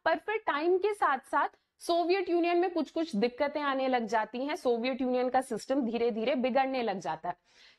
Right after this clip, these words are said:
क्या होता है समझते हैं। तो the Soviet system became very bureaucratic। सोवियत यूनियन का जो सिस्टम था, बहुत स्ट्रिक्ट होता चला गया, ठीक है। इसमें गवर्नमेंट का कंट्रोल बढ़ता चला गया, लोगों को ऐसा लगने लगा कि उनके पास ज्यादा आजादी नहीं है।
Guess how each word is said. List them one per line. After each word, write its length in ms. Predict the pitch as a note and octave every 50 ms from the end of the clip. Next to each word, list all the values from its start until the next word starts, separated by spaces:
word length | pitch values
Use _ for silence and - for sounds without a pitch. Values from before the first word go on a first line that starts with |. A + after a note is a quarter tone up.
| _ -
क्या 180 | F4 F4 F#4
होता 320 | G4 G#4+ F#4 D4+ A3+ - C#4+
है 80 | F4
समझते 420 | F#4 D#4+ B3+ G3 - - - - F3
हैं। 100 | D#3+ - _ -
तो 200 | D#4+ F4+ G4 G#4
the 160 | D4+ F#4 G4+ G#4 - -
Soviet 500 | D4+ D4 D#4 D4+ F4+ G4 G#4 - - F#4
system 300 | E4 C#4+ - - D4+ D#4+ F#4+ G4+ - -
became 460 | A3+ C4 D4+ B3+ - D#4+ E4 E4+ F4 A#3+
very 360 | G#3+ B3+ B3 C#4 D#4 E4 E4
bureaucratic। 760 | A#3+ A#3 B3 A#3 A3 A3 A#3 A#3 A3+ G3 F3 - E3 E3 -
सोवियत 440 | - C4 C4 C4 B3+ C#4+ D4+ D4 D4
यूनियन 300 | C#4+ C#4+ C#4+ C#4+ C#4+ D4
का 160 | D4 D4 C#4+
जो 120 | B3 C#4+
सिस्टम 440 | D4 - B3 A#3+ - - C4+ C4+ D4
था, 260 | C#4+ - C4 D#4 - - _ _ _ _ _ _ G#3+
बहुत 360 | A#3 C#4 F4 G#4+ - - -
स्ट्रिक्ट 500 | _ _ - - F4+ F#4+ F#4+ - - -
होता 280 | E4 D#4 D#4 D#4+ D4+
चला 340 | D#4 D#4 D#4 C4 C4 B3+ B3
गया, 240 | A#3+ A3+ B3+ B3+ - - _ _ _ _ _ _ -
ठीक 220 | - C4+ A#3+ -
है। 200 | D#4+ F4 F4 B3+ - A#3+
इसमें 520 | B3+ C4 - D#4 D#4 E4 D#4+ - - - _ -
गवर्नमेंट 540 | G#3+ G3+ B3 B3+ B3 C#4+ D#4 D#4 E4 E4 E4+
का 140 | E4+ F4+ E4+
कंट्रोल 560 | E4+ E4+ C#4+ B3+ B3+ B3+ - D4 D4 D#4+ E4+
बढ़ता 380 | C4 C4 C4 B3+ B3+ - C#4 C#4
चला 300 | C#4 D4 C4 C4 B3+ B3+
गया, 180 | A3+ C4+ C#4
लोगों 340 | C#4+ C4+ B3 B3 A#3+ C4+ C#4
को 120 | C4+ D4 C#4
ऐसा 300 | B3+ A#3+ A#3 A#3+ C4+ C4+
लगने 300 | C4+ B3+ A3+ B3+ B3+ C4
लगा 260 | B3+ A#3+ A3+ B3+ C4+
कि 140 | C4 C#4+ C#4
उनके 260 | A#3+ A3+ A3 C4 C4
पास 240 | C4 C4 B3+ B3+ A#3
ज्यादा 280 | G#3+ G#3+ G#3+ G3+ B3
आजादी 720 | C#4+ - - - G3 G3 G#3 G3+ A3+ A3 A3 A3 C4+ C4
नहीं 320 | A#3 G#3+ A3+ G3+ G3 G3 G3
है। 100 | E3+